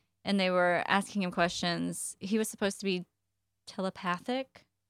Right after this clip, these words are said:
I think. Yeah, he was trying to read Jay's mind,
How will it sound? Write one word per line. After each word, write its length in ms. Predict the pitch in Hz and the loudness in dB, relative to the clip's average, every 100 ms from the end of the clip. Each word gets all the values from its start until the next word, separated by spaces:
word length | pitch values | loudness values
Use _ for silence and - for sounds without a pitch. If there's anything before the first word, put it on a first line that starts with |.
| _ _ _ _ | _ _ _ _
I 80 | 226 | -8
think. 440 | - 247 247 - _ _ _ _ _ _ _ _ _ _ _ _ _ _ _ _ _ _ _ _ _ - | -2 0 0 -2 _ _ _ _ _ _ _ _ _ _ _ _ _ _ _ _ _ _ _ _ _ 0
Yeah, 180 | 208 180 | 4 4
he 180 | 202 | 6
was 140 | 202 202 | 4 4
trying 260 | 240 233 | 4 6
to 60 | 247 | 6
read 240 | 202 202 190 | 4 2 2
Jay's 340 | 185 175 170 | 2 2 0
mind, 540 | 185 165 151 135 180 | 0 0 0 -4 -8